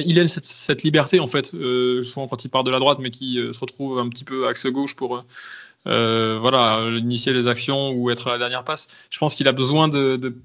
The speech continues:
d'être libre avec des joueurs derrière lui qui sont prêts à couvrir ses, ses dézonages et à équilibrer un peu tout ça.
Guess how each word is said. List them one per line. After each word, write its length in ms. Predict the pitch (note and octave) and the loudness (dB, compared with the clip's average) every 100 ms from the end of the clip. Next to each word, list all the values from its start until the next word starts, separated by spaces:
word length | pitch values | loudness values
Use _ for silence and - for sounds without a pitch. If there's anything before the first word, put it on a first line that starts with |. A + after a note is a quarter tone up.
| _ _ - | _ _ -20
d'être 440 | D#3+ C#3+ C3+ D3 | -6 -4 -2 0
libre 220 | C#3+ E3+ | 2 4
avec 180 | C#3+ C3+ | 4 4
des 100 | C3+ | 2
joueurs 380 | B2+ D3 D3 D3+ - D3 | 4 4 2 -2 -10 -12
derrière 340 | C3 C3+ C3+ | -2 2 2
lui 140 | C#3+ | 0
qui 140 | D3+ C3 | -4 -6
sont 100 | B2+ | -6
prêts 180 | A#2 C#3 | -2 -2
à 60 | |
couvrir 400 | A#2+ C#3+ C3+ D3+ | 0 0 0 0
ses, 300 | - C#3 C3 | 0 0 0
ses 140 | A#2+ C3+ | -2 -2
dézonages 440 | B2+ C3+ D3 C#3 | 0 0 0 0
et 60 | C3 | 0
à 40 | |
équilibrer 360 | B2+ - C3+ C3+ | -2 -4 -4 -2
un 100 | B2+ | -4
peu 80 | |
tout 140 | C3+ C3+ | -8 -10
ça. 180 | D3 | -12